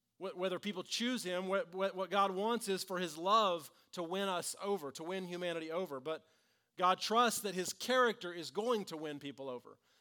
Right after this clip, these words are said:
God doesn't have to micromanage and microcontrol every single human being in order to get them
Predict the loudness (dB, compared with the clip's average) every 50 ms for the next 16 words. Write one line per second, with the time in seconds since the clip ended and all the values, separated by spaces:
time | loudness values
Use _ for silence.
0 | _ 4 4 6 6 6 2 0 0 2 2 0 0 -2 -6 -4 0 2 2 2
1 | 2 0 -4 -2 -2 -2 -2 -2 -2 -2 -2 -2 -4 -4 -4 -6 -2 0 0 0
2 | 0 0 -4 -6 -8 -8 -10 -12 -10 -8 -6 -4 -4 -4 -4 -6 -8 -10 -10 -10
3 | -12 -12 -14 -16 -20 -20 _ _ -12 -10 -8 -6 -6 -6 -6 -6 -6 -8 -10 -10
4 | -8 -6 -4 -4 -4 -4 -4 -6 -6 -6 -6 -6 -8 -8 -10 -14 -6 -4 -4 -4
5 | -4 -4 -6 -6 -4 -6 -6 -8